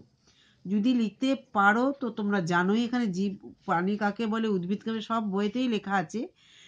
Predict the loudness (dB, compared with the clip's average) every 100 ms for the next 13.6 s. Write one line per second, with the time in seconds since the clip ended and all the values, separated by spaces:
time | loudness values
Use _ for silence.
0 | -20 _ 4 4 4 2 4 4 4 2
1 | -2 0 2 4 6 6 2 2 0 2
2 | 2 2 -2 -2 0 0 0 -4 -6 -6
3 | -4 -4 0 0 -2 -4 -4 -4 -4 -4
4 | -4 -6 -4 -6 -4 -8 -4 -2 -2 0
5 | 0 -2 -6 _ -20 _ -8 -6 -4 -2
6 | 0 2 2 2 2 0 0 -2 0 -2
7 | -2 0 0 2 2 4 4 4 2 -4
8 | -2 -2 -2 -2 -4 -8 -12 -18 _ _
9 | -20 -20 -16 -4 4 6 8 6 4 2
10 | 2 2 0 0 0 -2 -2 -2 0 0
11 | -2 -6 -6 -6 -6 -12 -20 -20 -18 -12
12 | -6 0 0 -2 -6 0 2 0 -4 _
13 | _ _ -14 -10 -4